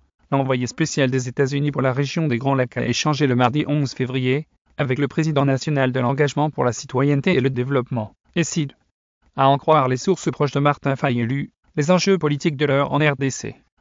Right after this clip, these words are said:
étaient au centre de leurs échanges. Une occasion pour celui qui a été le candidat de la coalition Lamuka à la dernière présidentielle de soumettre à l'émissaire de Donald Trump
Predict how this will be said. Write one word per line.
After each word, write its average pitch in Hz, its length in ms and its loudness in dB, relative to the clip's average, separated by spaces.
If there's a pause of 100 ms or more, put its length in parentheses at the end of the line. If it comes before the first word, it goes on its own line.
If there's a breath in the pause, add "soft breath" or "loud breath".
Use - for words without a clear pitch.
étaient 131 280 -4
au 131 40 0
centre 156 320 0
de 147 60 4
leurs 143 220 0
échanges. 110 480 -4 (580)
Une 147 120 0
occasion 156 340 0
pour 151 160 -4
celui 143 320 0
qui - 120 -4
a 143 80 2
été 139 200 -2
le 139 80 0
candidat 139 380 0
de 139 80 4
la 120 100 4
coalition 139 480 0
Lamuka 131 340 0
à 127 80 -2
la 131 140 0
dernière 131 320 2
présidentielle 123 680 -4
de 131 100 -6
soumettre 131 400 -2
à 131 80 2
l'émissaire 143 500 0
de 127 80 -2
Donald 123 380 0
Trump 131 220 -4